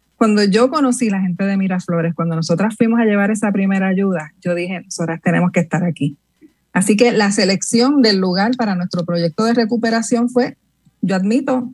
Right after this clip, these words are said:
bastante subjetiva en el sentido de que me robaron el corazón, pero también porque vi las condiciones en las que vivían.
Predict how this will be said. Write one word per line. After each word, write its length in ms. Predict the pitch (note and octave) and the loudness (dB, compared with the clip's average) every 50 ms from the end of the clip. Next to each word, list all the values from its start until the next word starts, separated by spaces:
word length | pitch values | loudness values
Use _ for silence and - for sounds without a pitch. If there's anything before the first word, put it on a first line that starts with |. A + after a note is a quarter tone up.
| - - | -8 -6
bastante 520 | F#3 F#3 F#3+ F#3+ G3 F#3+ F#3+ F#3 B3 C4 | -4 -4 -2 -2 -2 -2 -2 0 -2 -2
subjetiva 680 | B3+ - B3 G#3+ G#3+ A#3 G#3 G#3 A3 A3+ C4+ C4+ A#3+ G3 | 0 0 -2 0 0 -2 -2 -2 -2 -2 -2 -2 -2 -2
en 60 | F#3 | -2
el 80 | F#3 | -4
sentido 440 | F3+ - G3 F#3+ F3+ - F3 F#3 A3 | -4 -4 -4 -4 -4 -4 -2 -2 0
de 120 | C4+ C4 B3+ | 0 0 0
que 160 | B3 G3 F3+ | 0 -2 0
me 180 | - G3 G3 | 0 0 0
robaron 420 | F#3+ G3+ F#3 F3 E3+ E3 F3+ G#3 A#3+ | 0 0 0 0 0 -2 -2 -2 -2
el 120 | C4 C4 | -2 -2
corazón, 580 | B3+ B3+ A3+ G3 G3 G3+ - G3 A3 C#4 D4+ - _ _ _ _ _ _ _ - | -2 -2 -2 -2 -4 -4 -4 -4 -4 -4 -6 -8 _ _ _ _ _ _ _ -4
pero 260 | A3 G#3+ G3 G3 F#3 | -2 0 0 0 0
también 580 | G3+ F#3+ F#3 F3+ E3+ F3+ F#3 G3+ A#3+ D4+ D#4+ D#4 | 0 0 0 0 0 0 0 0 0 -2 -2 -2
porque 360 | C4+ G#3+ F#3+ F#3 - F#3+ F3+ | -2 -4 -2 -2 -2 -2 -2
vi 100 | F3 F#3 | -2 -2
las 140 | A#3+ C#4+ C#4+ | -4 -4 -4
condiciones 560 | - A#3 G3+ F3+ F3+ - - F#3+ A#3 - D4 | -4 -2 -2 -2 -2 -2 -2 -2 0 0 0
en 80 | B3 | 0
las 120 | G#3 G3+ G#3 | 0 -2 -2
que 140 | - F#3 E3+ | -2 -2 -2
vivían. 520 | E3 D#3+ D#3+ D#3+ D#3+ E3 D3+ D3 E3+ | 0 0 0 0 0 0 0 -2 -4